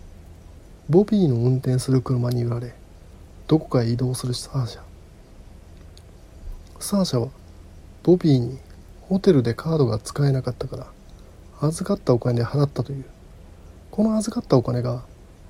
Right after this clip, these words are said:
何のためのお金なのか、はっきりと説明はされないですが、サーシャが使ったお金の額は三百ユーロ、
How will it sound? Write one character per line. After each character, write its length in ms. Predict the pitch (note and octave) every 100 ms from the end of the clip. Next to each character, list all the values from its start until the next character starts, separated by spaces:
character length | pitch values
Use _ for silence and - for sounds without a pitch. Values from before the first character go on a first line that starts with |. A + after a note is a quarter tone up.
| -
何 240 | E3 A3
の 100 | G3+
た 100 | C3+
め 120 | A#2+ A#2
の 80 |
お 40 | A2+
金 200 | C3+ B2+
な 120 | A#2+
の 80 | B2
か、 220 | - C#3 - - - -
は 140 | D3+
っ 60 | D3
き 140 | -
り 60 | F3+
と 100 | B2+
説 260 | - B2+
明 120 | D3 C#3
は 60 |
さ 140 | - C#3
れ 60 |
な 140 | C3 A#2
い 20 |
で 100 | A#2
す 120 | -
が、 160 | G#2 - - - - - - - - -
サ 280 | - A#3+ A3
ー 20 |
シ 100 | D#3
ャ 60 |
が 80 | B2
使 240 | - - C#3
っ 40 |
た 180 | - C3+
お 40 |
金 160 | B2 C3
の 120 | C3
額 260 | C3+ - B2+
は 160 | C3 - - - - -
三 320 | - - F3+
百 240 | F#3 D#3 D3+
ユ 140 | D3
ー 60 | B2+
ロ、 120 | C#3+